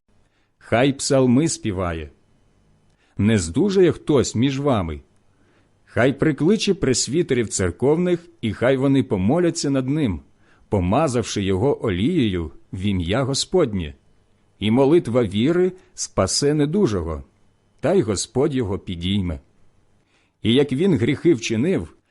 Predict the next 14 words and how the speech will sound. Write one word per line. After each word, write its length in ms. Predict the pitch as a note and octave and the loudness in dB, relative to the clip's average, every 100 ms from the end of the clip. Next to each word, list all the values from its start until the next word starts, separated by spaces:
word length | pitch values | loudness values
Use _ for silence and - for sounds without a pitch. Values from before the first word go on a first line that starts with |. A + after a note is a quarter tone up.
| _ _ | _ _
вони 440 | E2 A2 G2 C#3 | -2 2 4 4
йому 480 | F#3+ B2+ G2 A2 D3+ - - | 4 2 2 0 -2 -6 -8
простяться. 840 | A#2+ C3 - G2+ F2 - - E2 - _ _ _ _ _ _ _ _ _ _ _ _ | -6 -4 -4 -4 -4 -6 -12 -12 -14 _ _ _ _ _ _ _ _ _ _ _ _
Сповідуйте, 920 | - - B2 D3+ G#3+ F3 - A2 - | -8 0 0 2 2 2 4 0 2
отже, 500 | B2 D#3+ G#2 G2 D#2 - | 0 0 0 -4 -4 -6
один 500 | G#2+ F2+ A#2 E3+ F#3 - | -6 -2 0 0 0 -2
одному 500 | C#3+ D3+ D3+ D3+ B2 | 0 0 -2 0 0
гріхи 400 | F#2+ G#2 D3+ D#3 | -2 -4 0 0
ваші 520 | G2+ E2+ - D#2 C#2+ _ _ _ | 0 -4 -6 -12 -16 _ _ _
і 140 | C#3+ | 0
моліться 680 | C#3 A#2 G#2 D#3 E3+ - E3 | 2 2 2 0 0 -2 -2
один 480 | - G#2+ D#2+ G2+ C3 | -2 -6 -4 -2 -2
за 140 | G2+ | -2
одного, 580 | G2+ B2 G2 E2+ D2 D2 | -2 -2 -2 -6 -8 -16